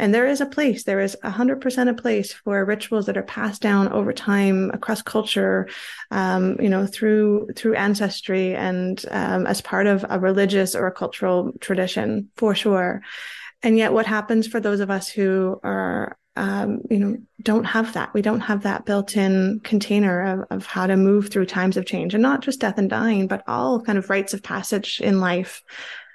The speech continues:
Um, and birth and death are these two thresholds. And that's usually when people come, you know, they re-, they feel that ceremony-shaped hole when they're going through something as big and as life-altering as a birth or a death,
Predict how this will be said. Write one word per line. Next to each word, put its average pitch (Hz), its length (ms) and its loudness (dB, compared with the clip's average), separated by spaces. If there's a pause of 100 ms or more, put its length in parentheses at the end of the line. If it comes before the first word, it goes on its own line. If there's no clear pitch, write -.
(240)
Um, 190 720 0
and 196 180 4
birth 202 280 2
and 202 120 4
death 190 260 0
are 190 100 0
these 190 180 0
two - 180 -2
thresholds. 185 720 -2
And 185 380 0
that's 190 200 -2
usually 220 360 6
when 196 180 4
people 202 280 0
come, 190 420 2 (640)
you 202 160 2
know, 180 340 0
they 196 200 0
re-, 185 240 2
they 202 180 0 (680)
feel 240 260 2
that 196 180 0
ceremony-shaped 190 540 -2
hole 185 400 -2
when 190 260 0
they're 185 200 2
going 196 260 2
through 202 160 0
something 185 400 -2
as 180 160 -2
big 202 500 0
and 190 140 -4
as 190 220 -4
life-altering 196 880 0
as 185 200 -2
a 185 60 0
birth 185 480 0
or 196 200 -2
a 185 80 -2
death, 185 400 -2